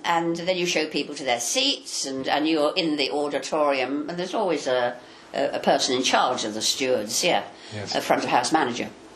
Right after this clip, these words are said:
Speaker 2: Yes.
Speaker 1: And if anything, you know, weird arises, somebody collapses, and you take them out and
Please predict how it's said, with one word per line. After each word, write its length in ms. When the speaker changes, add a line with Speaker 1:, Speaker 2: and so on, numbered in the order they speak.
Speaker 2:
Yes. 240
Speaker 1:
And 360
if 200
anything, 500
you 60
know, 180
weird 420
arises, 400
somebody 280
collapses, 760
and 160
you 80
take 260
them 100
out 260
and 320